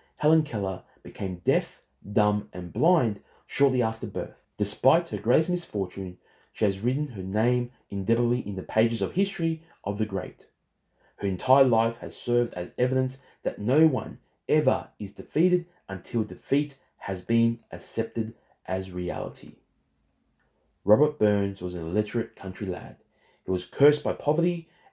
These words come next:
and grew up to be a drunkard in the bargain. The world was made better for his having lived, because he clothed beautiful thoughts in poetry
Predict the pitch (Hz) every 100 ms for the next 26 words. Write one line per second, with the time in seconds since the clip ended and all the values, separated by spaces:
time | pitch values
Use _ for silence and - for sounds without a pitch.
0 | _ 101 92 117 147 160 156 113 107 98
1 | 107 113 110 98 104 101 92 87 90 110
2 | 101 98 98 - _ _ - 98 143 180
3 | 180 123 104 107 101 120 165 170 160 101
4 | 98 98 117 127 127 117 104 90 - -
5 | _ _ - - - 101 95 92 - -
6 | 113 123 120 - 120 143 135 139 135 123
7 | 110 - 98 92 156 175 175 - 170